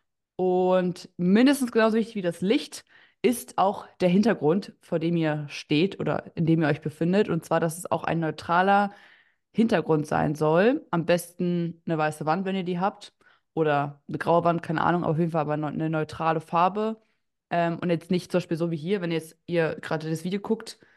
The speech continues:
Hintergrund noch so Zeug, voll viel Zeugs rumsteht und so, würd-, das würde ich zum Beispiel nicht machen. Ich würd dann versuchen, irgendwie ein Studio zu spannen oder ein Le-, äh, irgendwie einen Vorhang, wie zum Beispiel bei Charlotte in dem Video. Äh, könnt ihr das ja sehen. Oder hier, ich weiß nicht, wo das drin ist, aber,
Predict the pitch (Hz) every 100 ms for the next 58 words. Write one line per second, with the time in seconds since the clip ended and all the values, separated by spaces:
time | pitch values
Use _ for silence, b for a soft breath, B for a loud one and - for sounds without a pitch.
0 | b _ 175 180 180 175 156 - 170 165
1 | 185 180 - 196 190 165 156 - 156 165
2 | 151 170 165 165 165 - 160 160 160 151
3 | - 147 143 139 - 143 139 127 135 156
4 | 160 151 160 151 156 143 156 147 143 143
5 | B B B - 147 147 135 - - -
6 | 175 156 151 147 - 151 - 151 160 175
7 | - 156 156 160 160 185 165 156 156 -
8 | - 160 156 156 147 147 175 175 175 170
9 | 170 165 160 156 151 175 196 - - 185
10 | 180 202 214 220 214 _ _ b b b
11 | b - 180 175 185 175 175 180 180 180
12 | 190 185 - 143 156 180 160 143 147 143
13 | - _ 143 160 170 156 151 151